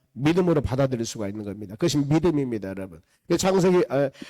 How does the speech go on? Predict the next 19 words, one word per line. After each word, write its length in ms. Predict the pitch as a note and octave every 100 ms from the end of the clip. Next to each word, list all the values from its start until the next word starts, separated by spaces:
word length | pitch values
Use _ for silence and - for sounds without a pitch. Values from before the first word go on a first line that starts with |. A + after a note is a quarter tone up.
| -
고린도 320 | - F#3 G#3 F#3+
십이 220 | A3+ G3+
장 160 | G3
말씀 260 | E3 E3 E3
보면은 340 | D#3+ D3 D3+
아홉 240 | C3 D#3 F#3
가지 200 | F3+ D#3+
은사가 360 | E3 D#3+ D3
나옵니다만은 680 | C#3 C3+ C3+ C3 A#2+ A#2+ B2+ - _
제일 180 | - C3+
먼저 180 | B2+ A#2+
믿음의 480 | A#2 C3+ F3 G#3 F#3+
은사예요. 560 | C3+ A#2 A2 G2 F#2 - _ _ _ _ -
지, 180 | - - _ _ _ _ _ _ - -
믿음의 420 | B2 D3 F3 E3+
은사와 360 | D3 C#3 C3+ B2+
지와 360 | - C#3+ C3+
지식의 380 | A#2+ A#2 G#2 A#2
은사, 300 | A2 A2 G#2+